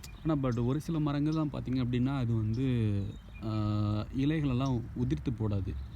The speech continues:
இது என்ன மாதிரி மரங்கள் அப்படின்னா அந்த இலைகளே கிட்டத்தட்ட ரொம்ப தடிமனா இருக்கும். அதோட தண்டு எந்த அளவுக்கு தடிமனா இருக்கோ அந்த மாதிரி தடிமனா இருக்கும். But இந்த ம-, இந்த மரங்கள் எல்லாமே ஒரு எக்ஸாம்பிளுக்கு நம்ம, அ, ஊர்ல எடுத்துக்கணும் அப்படின்னா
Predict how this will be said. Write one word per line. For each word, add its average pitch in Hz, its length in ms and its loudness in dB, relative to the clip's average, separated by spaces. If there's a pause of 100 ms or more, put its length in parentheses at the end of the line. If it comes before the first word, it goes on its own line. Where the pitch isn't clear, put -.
(400)
இது 113 140 2
என்ன 113 180 4
மாதிரி 131 280 0
மரங்கள் 117 380 2
அப்படின்னா 110 500 4 (200)
அந்த 113 160 4
இலைகளே 143 440 4
கிட்டத்தட்ட 120 380 0
ரொம்ப 120 220 0
தடிமனா 117 480 2
இருக்கும். 101 280 0 (640)
அதோட 110 540 4
தண்டு 135 280 4
எந்த 117 180 4
அளவுக்கு 113 380 2
தடிமனா 107 340 2
இருக்கோ 120 200 -2
அந்த 110 200 2
மாதிரி 107 280 2
தடிமனா 104 440 2
இருக்கும். - 540 -2 (480)
But 127 140 2
இந்த 131 340 4
ம-, 123 320 0
இந்த 156 180 4
மரங்கள் 135 300 4
எல்லாமே 113 340 4 (100)
ஒரு 117 220 0
எக்ஸாம்பிளுக்கு 113 380 2
நம்ம, 107 520 2 (400)
அ, 120 100 0
ஊர்ல 123 280 2
எடுத்துக்கணும் 113 440 4
அப்படின்னா 107 380 0